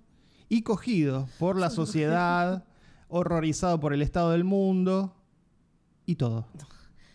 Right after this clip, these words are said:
Speaker 2: Sí, bueno,
Speaker 1: Y
Speaker 2: yo
Speaker 1: encima, encima de todo eso, este, para este programa decidí usar esta camisa.
Speaker 2: Qué linda camisa, Fer.
Speaker 1: <laughs>
Speaker 2: Fer,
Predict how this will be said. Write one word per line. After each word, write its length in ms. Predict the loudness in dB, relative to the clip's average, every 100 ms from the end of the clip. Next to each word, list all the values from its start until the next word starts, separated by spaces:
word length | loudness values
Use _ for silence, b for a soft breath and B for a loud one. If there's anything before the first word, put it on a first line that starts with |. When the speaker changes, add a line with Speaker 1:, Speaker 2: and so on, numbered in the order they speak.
| b _
Speaker 2:
Sí, 260 | -18 -12
bueno, 160 | -8 0
Speaker 1:
Y 60 | 2
Speaker 2:
yo 60 |
Speaker 1:
encima, 840 | 2 0 0 2 2 0 0 -6 -2
encima 460 | 0 2 0 2 0
de 80 |
todo 260 | 0 0 0
eso, 500 | 0 0 -2 -2 -6 -16 _ _ -4
este, 500 | -4 -2 -2 -2 -2
para 200 | -2 0
este 160 | 0
programa 340 | 0 0 2 2
decidí 540 | 0 0 2 0 -4 -4
usar 380 | -4 0 -2 0
esta 260 | 0 0
camisa. 520 | 0 0 0 0 -4 -4 b b b -10
Speaker 2:
Qué 120 | -2
linda 280 | 0 0 0
camisa, 420 | -2 -2 0 0
Fer. 320 | 0 -2 0 -2 B
Speaker 1:
<laughs> 240 | -4 -4
Speaker 2:
Fer, 180 | -4 -4